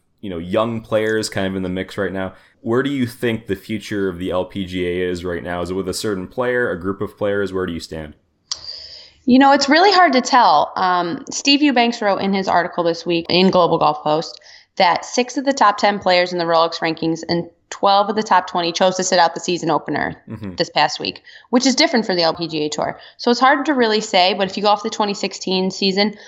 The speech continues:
Speaker 2: obviously you've got Ariya Jutanugarn and Lydia Ko,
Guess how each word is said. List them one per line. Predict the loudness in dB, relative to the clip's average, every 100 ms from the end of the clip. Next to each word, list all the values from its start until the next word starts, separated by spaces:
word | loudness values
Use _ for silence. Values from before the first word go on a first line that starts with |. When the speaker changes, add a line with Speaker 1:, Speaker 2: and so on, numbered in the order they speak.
| -20 -2
Speaker 2:
obviously | 0 0 -4 -6
you've | 0
got | 2 4
Ariya | 0 -4 -2 -2
Jutanugarn | -4 -4 -2 0 2 2 2
and | 0 0
Lydia | 0 0 -2
Ko, | 0 2 2